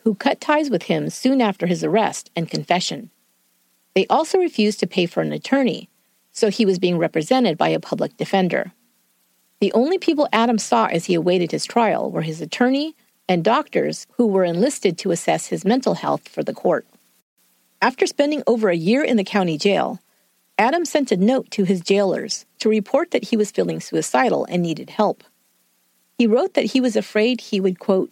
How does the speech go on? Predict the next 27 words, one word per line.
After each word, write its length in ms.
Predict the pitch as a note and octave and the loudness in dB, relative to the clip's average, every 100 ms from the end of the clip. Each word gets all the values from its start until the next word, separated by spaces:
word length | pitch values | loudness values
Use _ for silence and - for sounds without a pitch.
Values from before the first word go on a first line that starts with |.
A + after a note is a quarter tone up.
| E3+ | -4
"do 220 | G3+ C4 | 0 0
something 420 | D4+ B3+ B3+ G#3+ | 2 0 0 0
crazy," 500 | F#3+ - A#3 G#3 D3 - | 0 0 0 0 -2 -2
unquote, 540 | F#3 G3+ - D#3 C#3+ - - | 0 0 0 -2 -2 -6 -6
and 160 | F3+ D#3+ | -2 2
hurt 180 | G#3+ | 2
himself. 580 | F#3+ E3+ - C#3 - - _ _ _ _ _ _ _ _ _ - | 0 -2 0 -2 -2 -12 _ _ _ _ _ _ _ _ _ 0
He 100 | B3 | 2
was 120 | A3+ | 2
transferred 420 | - D#4+ F4 D#4+ | 0 0 0 0
to 80 | D4+ | 0
John 280 | A3 G#3+ A3 | 2 2 2
Umstead 480 | A3+ A#3+ - F3+ | 2 2 0 0
Hospital 640 | F#3+ A#3 B3 - - - - _ _ - | 2 0 0 -2 -2 -2 -8 _ _ -2
and 140 | F#3+ | 0
placed 340 | - A#3+ C4+ - | 2 0 0 0
on 140 | F3 | -2
suicide 480 | - G3+ G#3 D#3 C#3+ | 0 0 0 0 0
watch. 420 | D3+ - - - _ _ _ _ _ _ _ _ _ _ _ _ _ - | 0 -2 -6 -18 _ _ _ _ _ _ _ _ _ _ _ _ _ 0
While 220 | A#3 F4+ | 2 2
at 140 | - | 4
Umstead, 580 | G#3 G3+ - F3+ F#3 - | 4 2 2 2 0 -2
he 100 | G#3 | 0
was 140 | F#3 - | 0 0
seen 240 | C4 D#4+ | -2 0
by 120 | D4 | 0
psychiatrists 960 | A#3+ A3 - B3 C4+ - - - - | 0 -2 0 0 0 -2 -6 -8 -16